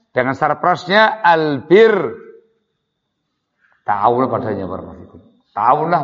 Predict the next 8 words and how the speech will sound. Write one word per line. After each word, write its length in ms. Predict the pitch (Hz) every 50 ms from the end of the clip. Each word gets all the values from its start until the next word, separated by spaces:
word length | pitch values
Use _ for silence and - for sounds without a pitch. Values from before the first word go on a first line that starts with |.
| -
padanya, 400 | 123 107 95 - 113 131 143 139 117 98
barakallahu 380 | 104 98 98 92 101 92 - 98
fikum. 200 | 92 90 92 85 _ _
Ta'awanu 600 | _ - 101 113 135 156 180 196 208 214 220 247 240 247 - - - - - - - _ -
'alal 300 | - 127 127 123 113 87
birri 220 | 107 113 104 107 104
wat 180 | 101 98 -
taqwa. 540 | - 104 101 - - - 101 95 95 98